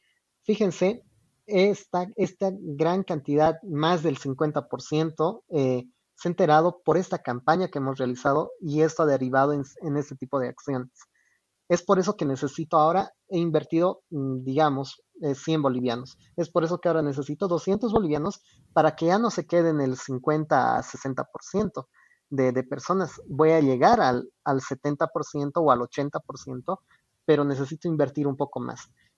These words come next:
Y así de forma escalonada, te puedo decir que después de, de ocho años, es-, estamos yendo a-, al noveno año de la, de la creación de la unidad de marketing en la, en la universidad, eh, en Cochabamba.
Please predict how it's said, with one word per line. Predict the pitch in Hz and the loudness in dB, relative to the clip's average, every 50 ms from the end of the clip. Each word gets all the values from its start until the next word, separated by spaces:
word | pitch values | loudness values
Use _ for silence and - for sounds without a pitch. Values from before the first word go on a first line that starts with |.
| _ _ - | _ _ -6
Y | 175 160 180 | 0 2 2
así | 180 170 - - 220 247 247 | 2 2 0 -2 -2 0 0
de | 220 - | 0 0
forma | - - 180 180 180 180 175 | 0 0 0 0 0 -2 -2
escalonada, | 160 - - - 135 127 127 131 131 135 139 139 135 127 151 190 247 - _ _ _ _ _ _ _ _ _ - | -4 -6 -4 -4 -2 -2 -2 -2 -2 -2 0 0 0 0 0 -2 -4 -6 _ _ _ _ _ _ _ _ _ -6
te | 156 - | -6 -4
puedo | - - 160 151 147 139 | 0 2 2 2 2 2
decir | 135 123 - 156 175 - _ | 0 -2 -4 -6 -6 -6 _
que | - 143 135 - 277 285 294 359 440 480 _ 247 196 175 | -6 -6 -6 -6 -6 -16 -20 -20 -20 -20 _ -18 -12 -8
después | 143 139 135 - _ - 156 151 139 | -6 -6 -6 -6 _ -2 -2 -2 0
de, | 135 127 123 - - | -2 -2 -2 -4 -6
de | - 160 139 131 | -10 -8 -4 -2
ocho | 131 131 131 - 156 147 | -2 -2 -2 -4 -2 -2
años, | 156 170 165 143 120 - - 233 | -2 -2 -2 -4 -6 -8 -12 -12
es-, | 170 - - _ | -14 -14 -14 _
estamos | - 190 143 - - 147 135 131 127 | -14 -14 -12 -8 -6 -6 -6 -4 -4
yendo | 143 139 139 135 127 | -4 -4 -2 0 0
a-, | 120 - - 123 | 0 0 -2 -4
al | 123 123 | -4 -4
noveno | 127 127 123 131 135 143 139 135 | -4 -4 -4 -2 -2 -2 -2 -2
año | 135 139 147 143 131 | -2 -2 -2 -4 -4
de | 120 120 | -4 -4
la, | 117 117 110 110 110 113 - - _ | -4 -4 -6 -6 -6 -8 -10 -14 _
de | 143 131 131 | -14 -12 -10
la | 123 120 117 | -8 -8 -10
creación | _ - - 123 123 120 - - 139 135 | _ -8 -6 -6 -6 -6 -6 -8 -6 -4
de | 131 117 | -4 -4
la | 120 | -6
unidad | 120 120 120 123 123 | -6 -6 -4 -4 -4
de | 117 120 | -4 -6
marketing | 120 120 123 120 - _ _ - 123 117 | -6 -6 -6 -6 -8 _ _ -20 -20 -18
en | 117 107 | -16 -14
la, | 113 117 113 110 120 - _ _ _ _ _ - | -14 -14 -12 -14 -14 -16 _ _ _ _ _ -4
en | 139 131 | -2 -2
la | 123 | 0
universidad, | 123 127 127 120 - - 127 123 135 143 - _ - 415 - | 0 0 -2 -2 -2 -2 0 0 0 0 -2 _ -18 -10 -6
eh, | 156 131 123 123 120 117 117 117 123 135 - _ | -4 -4 -4 -4 -4 -4 -6 -8 -10 -12 -14 _
en | - 127 120 | -12 -12 -12
Cochabamba. | - 120 - 131 123 120 117 123 123 139 156 | -12 -10 -6 -4 -2 0 0 0 0 -2 -2